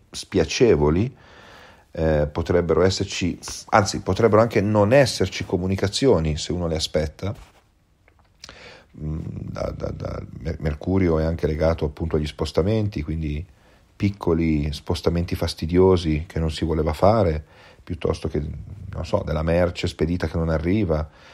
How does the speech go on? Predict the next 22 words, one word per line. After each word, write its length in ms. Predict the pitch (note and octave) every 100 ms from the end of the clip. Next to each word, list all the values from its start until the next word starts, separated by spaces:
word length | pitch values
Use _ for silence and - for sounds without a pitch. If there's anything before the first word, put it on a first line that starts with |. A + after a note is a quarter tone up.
| -
piuttosto 500 | - D#2 E2 E2 F2+
che, 560 | E2 D#2+ F2 D#2+ C#2 -
essendo 360 | D2+ - E2 E2
collegato 440 | D#2+ D2+ E2 D#2
alla 120 | D#2
comunicazione, 880 | D2+ - F2 F2 - D2+ - D3 D2+
quindi 180 | D2 D#2
anche 180 | C#2+ -
alla 100 | D#2
telefonia, 640 | D#2+ D#2+ D#2 E2 A#2 F2+
compro 260 | D2+ D#2+ F2
il 60 | D#2+
telefono, 560 | E2 F2+ A#2+ F#2 E2
non 120 | D#2
funziona, 540 | D2+ E2+ - F2+ E2 E2+
o 40 |
mi 100 | E2
cade, 320 | D#2+ E2+ E2+
si 160 | D#2 E2
rompe 220 | E2 E2
lo 40 | D#2+
schermo. 540 | - F#2+ F#2+ D#2+